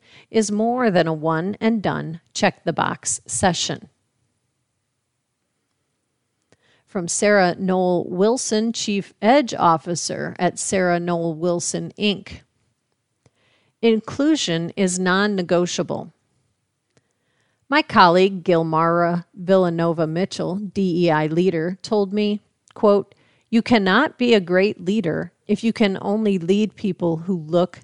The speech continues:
and sound like you," end quote. While I consider myself open and supportive to all, I wasn't intentional about inclusion.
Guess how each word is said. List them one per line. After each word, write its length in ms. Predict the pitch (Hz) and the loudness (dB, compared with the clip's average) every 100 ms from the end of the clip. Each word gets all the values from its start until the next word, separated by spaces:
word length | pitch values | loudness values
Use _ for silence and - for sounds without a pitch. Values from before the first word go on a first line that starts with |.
| - | -6
and 220 | 202 190 | -4 -4
sound 500 | - 165 156 160 170 - | -4 -2 -2 -4 -10 -2
like 300 | 170 160 214 | -2 -2 -2
you," 360 | 208 160 147 _ - | 0 0 -4 _ -10
end 260 | 165 151 - | -8 -8 -6
quote. 280 | - - - _ _ _ _ _ _ _ _ _ _ _ _ - | -4 -4 -8 _ _ _ _ _ _ _ _ _ _ _ _ 0
While 260 | 175 208 | 4 6
I 140 | 240 285 | 4 2
consider 500 | 196 156 - 208 208 | -2 -2 0 0 2
myself 540 | 175 - 175 190 - - | 0 2 2 0 -2 2
open 440 | 175 175 233 262 - | 2 2 -2 -2 -6
and 240 | 180 170 | -4 -2
supportive 540 | - 160 185 170 165 - | -4 -4 -2 -2 -4 -6
to 200 | 165 - | -6 0
all, 500 | 170 202 160 170 _ - | 2 2 2 -2 _ 2
I 100 | 190 | 2
wasn't 460 | 180 208 226 254 | 4 0 0 -4
intentional 880 | - 220 - - 330 311 - 165 156 - | -4 -6 -4 -6 -6 -6 -8 -6 -6 -4
about 340 | 160 165 156 | 0 0 0
inclusion. 720 | 160 156 214 196 160 143 - | -4 -4 -2 0 -2 -8 -12